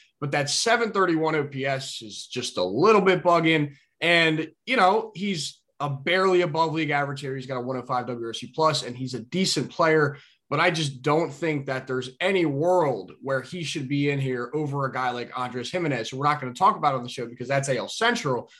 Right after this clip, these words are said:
but he's probably been the best second baseman in the American League, but nobody knows who that is. And the entire country of Canada voted for Espinal. So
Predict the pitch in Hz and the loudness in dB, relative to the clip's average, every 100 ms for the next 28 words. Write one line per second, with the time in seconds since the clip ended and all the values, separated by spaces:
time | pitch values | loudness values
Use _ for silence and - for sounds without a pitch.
0 | _ 127 120 - 214 196 139 190 170 156 | _ -6 -4 2 4 4 4 2 2 4
1 | 143 139 175 156 135 139 131 131 113 135 | 4 6 4 4 4 2 0 -4 -4 -6
2 | 131 107 110 113 110 151 156 131 147 139 | -4 -8 -4 -4 -2 -2 0 0 -2 -2
3 | 127 123 123 113 110 139 110 82 - 110 | -2 -2 -4 -6 -2 -2 -2 -6 -8 -6
4 | 107 101 107 107 117 113 123 113 104 - | -6 -4 -6 -4 -4 -4 -6 -6 -10 -2
5 | 214 202 135 110 110 131 113 123 110 139 | 2 4 4 2 2 0 -2 -6 -2 -4
6 | - 92 76 - 135 113 | -4 -10 -10 0 2 2